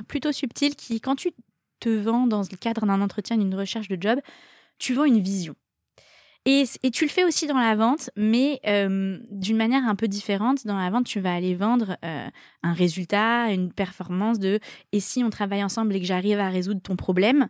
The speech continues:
comment ça change ta boîte ? » Et dans un entretien, on pan-, on parle très souvent de regarder son C V en arrière, quoi,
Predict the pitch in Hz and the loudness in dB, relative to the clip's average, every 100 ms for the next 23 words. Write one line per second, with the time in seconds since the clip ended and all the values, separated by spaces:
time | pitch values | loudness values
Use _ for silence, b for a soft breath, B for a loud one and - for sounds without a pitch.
0 | b b b 233 220 254 254 - 190 - | b b b 4 4 2 -2 -2 0 2
1 | 214 220 190 180 - - _ b b b | 0 0 0 -2 -4 -18 _ b b b
2 | b b _ _ _ _ _ _ _ - | b b _ _ _ _ _ _ _ 2
3 | 262 220 - _ _ _ 190 220 254 233 | 2 2 -2 _ _ _ -2 2 2 2
4 | 202 202 208 - 196 262 302 359 _ _ | 2 2 2 0 -2 0 0 -2 _ _
5 | _ 226 233 - 254 233 233 220 226 233 | _ 0 0 0 0 2 2 2 0 -2
6 | - 285 - 240 254 202 220 226 220 220 | -4 -6 -2 2 2 4 2 2 0 0
7 | 233 214 185 202 185 214 220 190 180 165 | -2 -2 -4 -4 -2 -2 0 -2 -2 -2
8 | 175 269 - 240 277 | 0 0 -2 -2 -2